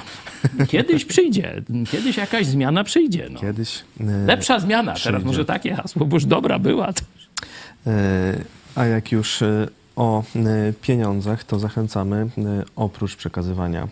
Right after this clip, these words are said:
Speaker 2: e, tam podatku na, e, Fundację Twój Ruch, na po prostu wspieranie, e, telewizji Idź Pod Prąd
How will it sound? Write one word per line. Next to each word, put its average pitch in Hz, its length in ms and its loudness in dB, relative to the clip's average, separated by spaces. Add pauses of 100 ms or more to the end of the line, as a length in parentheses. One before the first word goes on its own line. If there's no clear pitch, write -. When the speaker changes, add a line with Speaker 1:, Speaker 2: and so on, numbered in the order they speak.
(160)
Speaker 2:
e, - 380 -8
tam - 120 -10 (240)
podatku 98 460 -4
na, 92 160 -2 (220)
e, 101 40 -2
Fundację 110 420 -2
Twój 160 180 2
Ruch, 175 220 0 (320)
na 107 300 0 (120)
po 170 100 -2
prostu 147 380 0
wspieranie, 98 560 -2 (100)
e, 98 280 0
telewizji 98 500 -2
Idź 95 100 -6
Pod 98 140 -6
Prąd 98 300 -4